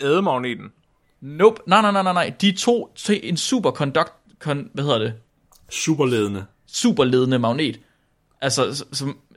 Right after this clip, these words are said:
Speaker 2: en, en sindssygt god magnet, som var kølet ned til minus firs grader, eller sådan noget, minus tooghalvtreds, jeg ved det ikke.
Speaker 1: Hmm.
Speaker 2: Men de tog i hvert fald to magneter og satte dem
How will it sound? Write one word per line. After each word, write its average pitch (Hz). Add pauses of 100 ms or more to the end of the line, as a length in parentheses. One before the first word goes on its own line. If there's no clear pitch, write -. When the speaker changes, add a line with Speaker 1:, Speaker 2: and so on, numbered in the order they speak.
Speaker 2:
en, 147 (120)
en 175
sindssygt 175
god 143
magnet, 107 (560)
som 139
var 123
kølet 135
ned 151
til 113
minus 131
firs 120
grader, 95
eller 90
sådan 113
noget, 120
minus 117
tooghalvtreds, 113
jeg 107
ved 98
det -
ikke. 113 (120)
Speaker 1:
Hmm. 117
Speaker 2:
Men 143
de 165
tog 208
i -
hvert 180
fald 175
to 196
magneter 156
og -
satte 165
dem 120